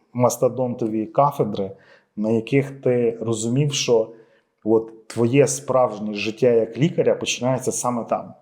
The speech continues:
Тому що якщо ти не знаєш анатомії, ну, про що далі з тобою можна говорити? Якщо ти не знаєш гістології, це та сама анатомія на клітинному рівні, ну, все далі зупиняється. Можна не знати, як малюються супербіохімічні формули, там, де там вуглевод що там чіпляє,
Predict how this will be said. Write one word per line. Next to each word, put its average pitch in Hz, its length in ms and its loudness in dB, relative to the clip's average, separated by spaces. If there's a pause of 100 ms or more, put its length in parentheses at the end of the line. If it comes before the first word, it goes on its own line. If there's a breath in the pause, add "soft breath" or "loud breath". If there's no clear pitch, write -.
(600 soft breath)
Тому 131 120 6
що 143 140 2
якщо 135 200 0
ти 135 100 -6
не 135 140 0
знаєш 135 440 0
анатомії, 131 640 -2
ну, 123 440 -2 (180)
про 117 100 -2
що - 180 -2
далі 127 280 2
з - 60 -12
тобою 117 360 -4
можна 110 280 -2
говорити? 104 300 -2
Якщо 104 200 -4
ти - 120 -2
не 135 60 4
знаєш 123 280 0
гістології, 127 560 0
це 117 120 -2
та 113 100 -6
сама 120 280 -2
анатомія 117 400 0
на 113 100 -2
клітинному 120 540 -2
рівні, 135 320 0
ну, 113 200 -2 (360 loud breath)
все - 200 0
далі 120 220 2
зупиняється. 110 720 -2
Можна 143 280 2
не 147 140 2
знати, 147 440 -2 (480 loud breath)
як 139 240 4
малюються 139 500 0
супербіохімічні 135 1120 0
формули, 139 520 2
там, 104 320 -4
де 117 120 2
там 117 200 -4
вуглевод 117 500 -2
що - 160 -4
там 107 180 -4
чіпляє, 143 600 2